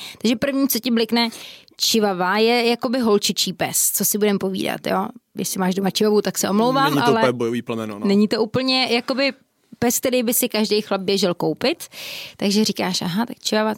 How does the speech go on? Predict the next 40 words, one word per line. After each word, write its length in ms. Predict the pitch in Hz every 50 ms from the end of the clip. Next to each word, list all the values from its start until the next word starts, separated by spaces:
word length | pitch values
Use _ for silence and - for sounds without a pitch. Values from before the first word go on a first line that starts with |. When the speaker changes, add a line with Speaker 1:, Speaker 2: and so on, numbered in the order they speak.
| -
Speaker 1:
nějaká 280 | - 208 190 - - 185
holka, 360 | 175 196 196 - - 233 220
mhm, 560 | 214 208 208 214 214 202 185 180 180 202 220
dobrý. 280 | 214 220 208 240 269 277 262 - - - - - - - - -
Vzadu, 280 | 202 214 220 208 202
že 100 | 196 202
jo, 60 | 208
šampaňský 520 | 190 - 202 190 - 190 190 - - - 208
dvě 200 | 196 202 202 180
skleničky. 720 | - - - 175 175 175 175 180 - - - - 165 185 208 226 226 _ _ _ _ _ _ _ _ _ _ _ _ _ _ _
Tak 140 | - - - _ - - _ _ _ _ _ _ _ _ _
to 100 | - - -
už 200 | - 208 - -
jako 220 | 196 165 - - -
o 100 | - 254
to 220 | - - - 240 233
víc 340 | 202 214 196 214 233 - - - 220
ještě 300 | 190 - - - 233 226
nasvědčuje 580 | 208 165 - - 202 190 - - 208 208 208
tomu, 180 | - 202 185 190
Speaker 2:
Jako 100 | 196 180
Speaker 1:
že 140 | - 196 185
to 100 | - 196
Speaker 2:
čivava 200 | 160 135 139 143 143 151
Speaker 1:
bude 60 | -
Speaker 2:
dobrý, 200 | 120 120 131 127
Speaker 1:
průšvih. 340 | 107 - - - - - _
Speaker 2:
jo, 240 | 131 113 107 110 117
chl-, 220 | 117 - - 135 -
chlap 260 | - - 131 123 -
může 220 | - 110 107 113 110
mít 220 | 107 107 - -
čivavu. 400 | - - 117 104 101 98 95 - 143 _ _ _ _ _ _ _ -
Je 80 | 123
to 100 | 127 139
divný, 240 | 127 113 113 110 123 - - _
je, 100 | - 139
pojďme 320 | 143 - - 139 143 151 147
si 80 | 139
říct, 220 | 131 113 101 -